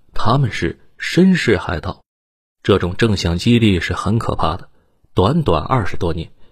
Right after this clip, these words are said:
英国人参与海洋贸易没多久，军舰加上武装劫掠船就由十七艘扩充到两百艘左右，并且对西班牙的劫掠变得越来越过分。一开始是几艘海盗船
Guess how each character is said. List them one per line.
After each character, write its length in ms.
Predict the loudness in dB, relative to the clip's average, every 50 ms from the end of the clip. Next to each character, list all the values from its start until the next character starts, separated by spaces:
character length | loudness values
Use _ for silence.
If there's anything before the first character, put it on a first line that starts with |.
| _ _
英 180 | 2 2 4 4
国 120 | 4 2
人 140 | 2 0 -2
参 240 | -2 -2 -2 0 0
与 80 | -2
海 180 | -2 -2 -4 -4
洋 140 | -4 -2 -2
贸 180 | -2 0 -2
易 100 | -2 -4
没 160 | -6 -6 -4
多 200 | 0 0 0 0 0
久， 240 | -2 -6 -6 -8 -14 _ -20 _ _ _ _
军 240 | -2 0 2 2 2
舰 220 | 2 2 0 0 0
加 140 | 0 0
上 180 | 0 0 0 0
武 100 | 0 2
装 160 | 4 4 4
劫 160 | 4 2 2
掠 160 | 2 2 2 2
船 280 | 2 2 0 -2 -4 -6 -12 -14 -10 -4
就 140 | -2 -2
由 100 | -2 -2
十 160 | 0 0 0 2
七 140 | 2 0
艘 300 | 0 0 -2 -2 -2 -4 -8 -10
扩 260 | 0 4 4 4 6
充 220 | 4 2 2 2 2
到 200 | 0 0 -2 -4 -8 -8 -4
两 360 | -2 0 0 0 0 -2 -2
百 160 | -2 -2 -2
艘 160 | -4 -4 -4
左 180 | -4 -2 -4 -4
右， 180 | -4 -6 -8 _ _ _ _ _ _ _ _
并 200 | 0 0 2 0
且 140 | 0 -2 -2
对 160 | -2 -2 -2
西 180 | -2 -2 -2
班 160 | 0 0 0 0
牙 120 | 0 -2
的 80 | -4 -4
劫 240 | -4 -2 0 2
掠 200 | 2 2 0 -2 -4 -10 -16 -12 -6
变 220 | -6 -6 -6 -6
得 140 | -8 -10 -6
越 280 | 0 2 4 4 4 2
来 220 | 0 -4 -4 -6
越 160 | -4 -4 -6
过 180 | -2 -2 -2 -2
分。 220 | -2 -4 -6 -8 -12 _ _ _ _ _ _
一 140 | -2 -2 2
开 180 | 2 2 2
始 400 | 2 2 2 2 2 0 -2 -6 _ _
是 180 | -4 -4 -4 -4
几 180 | -2 -2 -2 -2
艘 180 | 2 2 2 2
海 240 | 2 0 -2 -2
盗 160 | 0 -2 -2 -2
船 300 | -2 -2 -4 -4 -6